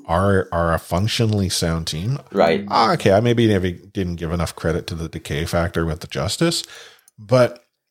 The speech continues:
Speaker 1: again, I, I think the Justice, they win by being here.
Speaker 2: Yeah, I get it.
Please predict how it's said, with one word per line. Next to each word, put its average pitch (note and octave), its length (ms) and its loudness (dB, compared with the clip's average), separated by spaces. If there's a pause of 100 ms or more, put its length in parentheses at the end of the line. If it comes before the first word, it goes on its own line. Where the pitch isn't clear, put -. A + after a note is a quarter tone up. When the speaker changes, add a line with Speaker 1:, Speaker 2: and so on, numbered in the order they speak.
(260)
Speaker 1:
again, C#3 340 0
I, G#2 360 -2
I A2 60 0
think C#3+ 200 -2
the B2 60 -2
Justice, A#2 580 2 (320)
they C3+ 240 4
win C3+ 380 4
by G2 160 2
being F2+ 400 -4
here. - 240 -16 (1120)
Speaker 2:
Yeah, D#3 420 6 (640)
I B2 60 -6
get F2 240 0
it. F2 160 -2